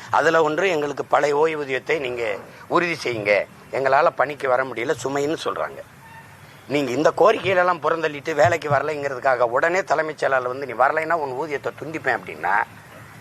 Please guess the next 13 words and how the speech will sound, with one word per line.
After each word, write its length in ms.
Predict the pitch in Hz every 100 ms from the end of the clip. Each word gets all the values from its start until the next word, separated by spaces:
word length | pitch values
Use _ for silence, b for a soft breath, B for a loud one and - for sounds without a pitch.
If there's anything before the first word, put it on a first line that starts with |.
| - -
இப்ப 120 | 107
யாரு 460 | 107 127 202 240 233
இதை 140 | 180 -
கடுமையா 480 | 147 190 202 220 190
திணிச்சு 300 | 185 185 180
இந்த 200 | 180 156
வே-, 200 | 147 151
இந்த 200 | 143 139
எஸ் 220 | 135 131 160
ஐ 100 | 139
ஆரை 140 | 127
செயல்படுத்துறது 460 | 139 139 120 - 117
யாரு? 260 | 107 95